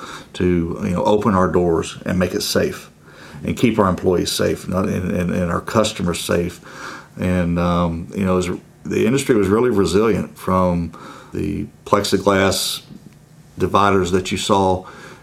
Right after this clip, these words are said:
in, uh, convenience stores to the ability to remote work and still get the logistics side of fuel moving across the state, uh,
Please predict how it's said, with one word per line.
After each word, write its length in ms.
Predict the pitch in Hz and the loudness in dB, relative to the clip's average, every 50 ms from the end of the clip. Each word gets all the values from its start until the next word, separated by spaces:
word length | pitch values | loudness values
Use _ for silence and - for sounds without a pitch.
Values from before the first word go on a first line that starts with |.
| - - | -20 -14
in, 380 | - 101 95 95 92 92 92 90 | -8 -4 -2 0 0 0 0 0
uh, 120 | 90 90 | -2 -2
convenience 580 | 87 - - 95 90 98 110 117 107 92 90 - | -2 0 0 2 4 4 4 4 2 2 0 -2
stores 560 | - - 101 90 85 85 85 87 - - - - - | -2 0 2 2 2 2 0 -2 -4 -8 -10 -12 -8
to 520 | - - 95 90 92 90 87 85 85 85 - - - - - - - - - | -2 0 2 4 4 4 4 2 0 -2 -6 -12 -18 -20 -20 -20 -20 -8 -2
the 100 | 98 92 | 0 2
ability 640 | 90 80 85 98 98 95 92 92 - 101 92 90 | 2 2 2 2 4 4 2 0 0 0 -2 -2
to 320 | 87 - - 95 90 87 85 | -2 -2 -2 0 0 0 2
remote 420 | 87 87 82 92 98 98 98 - | 0 0 2 2 2 2 2 2
work 640 | 92 90 90 101 107 104 101 - - - - - - - - - - | 2 2 4 4 4 4 2 0 -4 -8 -14 -16 -18 -20 -20 -10 -6
and 220 | - 92 90 87 | -4 -2 -2 -2
still 380 | 85 - - 98 101 95 90 90 | -4 -2 0 2 2 2 2 0
get 380 | 85 90 95 92 92 - - - - - - - - | 0 2 2 2 2 0 -6 -14 -20 -20 -20 -14 -8
the 80 | - | -6
logistics 640 | 87 87 90 90 78 87 101 104 101 - 104 - - | -2 0 0 0 2 2 2 0 2 0 -4 -4 -2
side 320 | - - 95 92 92 87 85 | -2 0 2 2 2 2 2
of 220 | 87 82 85 - - - - - - - | 0 -2 -4 -6 -10 -16 -20 -20 -20 -18
fuel 380 | - - 120 123 120 113 104 | -4 0 2 4 4 4 4
moving 300 | 92 95 98 95 98 95 | 4 4 4 4 4 2
across 380 | 85 - - 98 90 87 - - | 2 2 2 2 2 2 0 -4
the 60 | 82 | -6
state, 460 | - - - 117 117 104 - - - - - - - - - - - - - - - - - | -4 0 2 2 4 2 0 -2 -6 -14 -18 -20 -20 -20 -20 -20 -20 -20 -20 -20 -20 -14 -8
uh, 480 | - 92 87 85 87 87 87 87 87 | -6 -6 -4 -4 -2 -2 -2 -2 -4